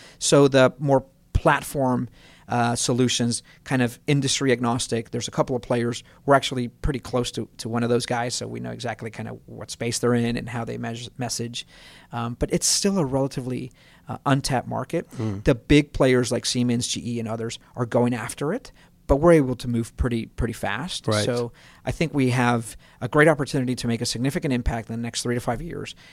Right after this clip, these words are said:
Speaker 1: and, uh, a likely acquisition would be happening.
Speaker 2: Why Predicto Analytics over some of those other options that are out there?
Speaker 1: Yeah, I think, uh, our focus in, in, in, in going back to the focus questions, uh, some of those guys are not doing anything in steel,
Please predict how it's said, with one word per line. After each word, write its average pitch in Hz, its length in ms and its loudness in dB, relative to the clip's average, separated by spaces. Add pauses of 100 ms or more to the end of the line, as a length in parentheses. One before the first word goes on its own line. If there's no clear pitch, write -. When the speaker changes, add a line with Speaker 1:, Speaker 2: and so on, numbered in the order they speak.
(160)
Speaker 1:
and, 113 300 -6
uh, 113 200 -6
a 127 100 2
likely 120 320 0
acquisition 101 460 -8
would - 100 -16
be 107 80 -16
happening. - 300 -18 (460)
Speaker 2:
Why 151 580 2 (100)
Predicto 127 320 2
Analytics 113 540 6
over 107 320 4 (140)
some 107 200 0
of 95 60 2
those 98 160 0
other 98 200 0
options 95 440 -2
that 98 100 -4
are 95 120 -6
out 98 180 -6
there? - 240 -6 (580)
Speaker 1:
Yeah, 220 220 8
I 131 60 4
think, 160 260 2
uh, 127 240 8
our 131 160 8
focus 139 500 2
in, 123 280 -2
in, 120 260 -4
in, 123 180 -6
in 117 240 -8 (260)
going 101 200 -8
back 107 200 -8
to 143 60 -8
the 156 80 -4
focus 233 300 2
questions, - 320 -10 (360)
uh, 120 120 4 (380)
some 135 200 4
of 131 80 0
those 123 180 2
guys 117 220 0
are 123 40 0
not 120 160 -2
doing 113 200 -4
anything 113 260 -4
in - 80 -8
steel, 117 560 -2